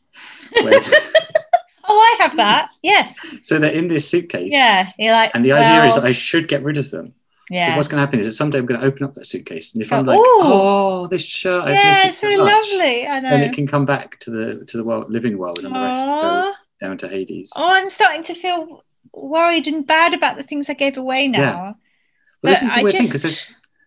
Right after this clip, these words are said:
Speaker 1: there's stuff I
Speaker 2: Mm.
Speaker 1: remember. So there's that shirt from Burton. So I know what happened to that because I just wore it so much, it wore out. What happened is, like, the pink ribbon just started to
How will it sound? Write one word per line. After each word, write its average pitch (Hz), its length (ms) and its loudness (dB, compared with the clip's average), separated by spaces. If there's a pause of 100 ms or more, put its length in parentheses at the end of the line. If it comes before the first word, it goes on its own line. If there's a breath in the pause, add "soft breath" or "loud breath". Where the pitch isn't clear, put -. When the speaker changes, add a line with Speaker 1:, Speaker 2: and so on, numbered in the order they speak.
(120)
Speaker 1:
there's 151 120 -2
stuff 123 200 0
I - 40 -2
Speaker 2:
Mm. - 20 -2
Speaker 1:
remember. 170 220 -4
So 139 100 -2
there's 135 120 0
that 143 140 -4
shirt 170 260 -6
from 135 100 -2
Burton. 135 400 -4
So 120 120 -4
I 131 100 2
know 156 240 -4
what 143 180 -8
happened 143 240 -8
to - 100 -18
that - 220 -16
because - 240 -10
I - 20 -6
just 123 220 -6
wore 127 160 -4
it 117 80 -10
so 131 180 -6
much, - 380 -8
it 101 120 -12
wore 95 220 -10
out. 104 300 -14
What 131 160 -6
happened 135 320 -4
is, 107 120 -10
like, 117 140 -8
the 113 80 -12
pink - 380 -8
ribbon 127 260 -6
just - 160 -10
started - 380 -10
to - 60 -20